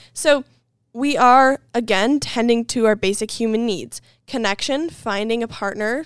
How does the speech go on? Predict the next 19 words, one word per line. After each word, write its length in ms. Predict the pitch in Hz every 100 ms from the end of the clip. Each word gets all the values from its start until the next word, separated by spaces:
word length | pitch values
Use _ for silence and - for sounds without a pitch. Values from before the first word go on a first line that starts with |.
| -
to 120 | 240
create 640 | - - 202 190 233 - _ _ _ _ _
more 360 | 196 202 220
humans, 840 | 240 214 196 185 190 285 359 - - _ _ _ -
and 460 | 220 220 226 233 - _ -
eating. 540 | 226 294 76 92 240 - _ _ _ _
So 260 | - 302 277
I 60 |
have 220 | 269 277 359
this 180 | 349
quote 400 | - - 226 226
from 280 | - 226 214
Brené 400 | 233 226 202 226
Brown, 640 | 208 208 185 175 185 247 - _ _ _ _ -
which 140 | 233
I 40 | 220
really, 240 | 220 220
really 280 | 220 202 196
like. 420 | 175 196 - -